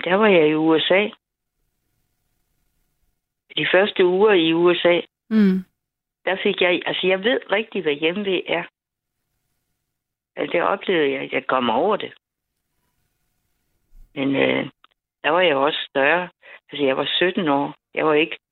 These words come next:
Speaker 1: jeg var ikke kun ti
Speaker 2: Mm.
Speaker 1: år, vel?
Speaker 2: Mm.
Speaker 1: Og jeg havde selv ønsket at komme til U S A. Så, så det... Øh, jeg kom over det. Men jeg,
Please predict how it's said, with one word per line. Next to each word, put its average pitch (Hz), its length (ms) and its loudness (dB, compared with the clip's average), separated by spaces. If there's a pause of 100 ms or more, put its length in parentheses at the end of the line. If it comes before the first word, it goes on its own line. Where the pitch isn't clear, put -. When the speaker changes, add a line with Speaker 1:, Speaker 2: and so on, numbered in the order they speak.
(220)
Speaker 1:
jeg 143 80 -6
var - 60 -2
ikke - 120 -4
kun 180 200 -4
ti 185 340 0
Speaker 2:
Mm. 143 60 0
Speaker 1:
år, 127 120 -6
vel? 123 240 -14 (160)
Speaker 2:
Mm. 170 300 -2 (1000)
Speaker 1:
Og 151 80 -2
jeg 139 100 0
havde 131 200 -2
selv 180 200 -2
ønsket 180 440 -2
at 123 140 -2
komme 135 320 -6
til 147 80 -8
U 147 200 -8
S - 120 -10
A. 143 120 0 (600)
Så, - 160 -8 (160)
så - 180 -10
det... 165 380 0
Øh, 139 100 -10 (360)
jeg - 120 -8
kom - 200 -6
over 190 320 -4
det. - 180 -10
Men 143 180 -2
jeg, 135 160 0